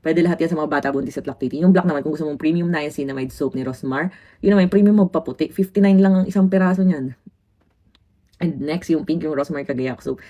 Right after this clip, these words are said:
Yan pa rin yung minahal nyo since twenty twenty-two. Yung mabilis magpaputi. Goodbye, pimples, dark spots, peklat. And yung green naman, guys, Rosmar Madre Cacao Soap. Yan naman, guys, is more on mga katikatian, anbuni, hadhad, mga sugat-sugat nyo sa katawan, ganun.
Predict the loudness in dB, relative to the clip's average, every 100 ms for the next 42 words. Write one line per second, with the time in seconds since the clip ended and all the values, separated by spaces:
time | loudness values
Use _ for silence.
0 | -20 _ 0 2 4 4 4 2 0 -4
1 | -6 -4 -4 -4 -4 -4 -4 -4 -6 -6
2 | -6 -2 -2 -4 -6 -6 -2 2 0 0
3 | -20 _ -8 -2 0 0 0 -2 -4 -4
4 | -6 -6 -10 -6 -6 -6 -6 -4 -2 -2
5 | -4 -8 _ 0 2 2 -2 0 -2 0
6 | -4 -4 -6 -6 -8 -14 -20 -4 -4 -2
7 | -2 -4 -2 -4 -2 -6 -6 -8 _ -4
8 | -2 -2 -2 -2 -4 -8 -8 -6 -8 -10
9 | -14 _ _ -12 -10 -8 -10 -6 -4 -4
10 | -6 -8 -6 -8 -8 -12 -10 -8 -8 -10
11 | -10 -10 -8 -10 -10 -14 -12 -10 -8 -8
12 | -8 -10 -12 -10 -12 -16